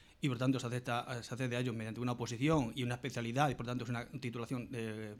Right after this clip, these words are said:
perdón, una, eh, profesión reglamentada en ese aspecto, pues, eh, lo tienen muy claro. Lo único que ocurre es que es evidente, la tarea de orientación es, es una tarea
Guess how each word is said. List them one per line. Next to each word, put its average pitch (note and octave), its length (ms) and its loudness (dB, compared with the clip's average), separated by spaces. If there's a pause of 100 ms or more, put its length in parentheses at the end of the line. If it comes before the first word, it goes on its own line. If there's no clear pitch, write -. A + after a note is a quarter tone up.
perdón, A2+ 280 -8
una, A#2+ 400 0 (560)
eh, A2+ 640 0
profesión C3+ 500 4
reglamentada C3 960 2
en B2+ 100 -4
ese B2+ 120 -4
aspecto, G3 580 0 (460)
pues, D#3 960 10
eh, A#2+ 1160 2
lo D#3+ 100 4
tienen E3 180 8
muy D3+ 120 8
claro. A2+ 360 -4 (300)
Lo C3 100 6
único C#3+ 240 8
que D3 80 0
ocurre D3 220 2
es D#3+ 60 -2
que C#3 80 -2
es A2 100 -4
evidente, C#3 420 2
la B2+ 140 2
tarea A#2+ 160 -2
de C3 60 2
orientación C#3+ 600 2
es, C3 80 -2
es A#2 80 -4
una C#3+ 220 6
tarea D3+ 320 2